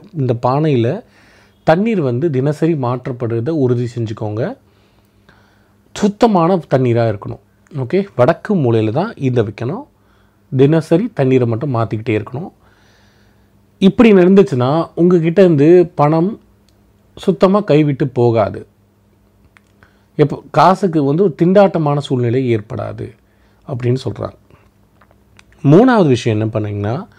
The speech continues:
நீங்க வந்து ஒரு மெட்டலால செய்யப்பட்ட ஒரு மீன் போன்ற இந்த ஃபெங் ஷூல கூட இருக்கு இந்த மெத்தடு. ஃபெங் ஷூயோ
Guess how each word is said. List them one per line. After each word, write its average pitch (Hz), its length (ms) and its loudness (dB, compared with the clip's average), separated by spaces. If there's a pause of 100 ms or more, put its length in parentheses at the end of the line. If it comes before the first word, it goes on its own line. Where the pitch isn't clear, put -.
(540)
நீங்க 170 280 6
வந்து 123 460 2 (440)
ஒரு 160 460 6
மெட்டலால 180 580 6
செய்யப்பட்ட 135 1000 -2
ஒரு 135 440 4
மீன் 156 540 4
போன்ற 147 580 2 (520)
இந்த 127 580 2 (180)
ஃபெங் 208 140 2 (120)
ஷூல 180 180 4
கூட 139 160 0
இருக்கு 127 380 0
இந்த 107 240 -8
மெத்தடு. 123 340 -10 (600)
ஃபெங் 175 140 6 (160)
ஷூயோ 135 360 0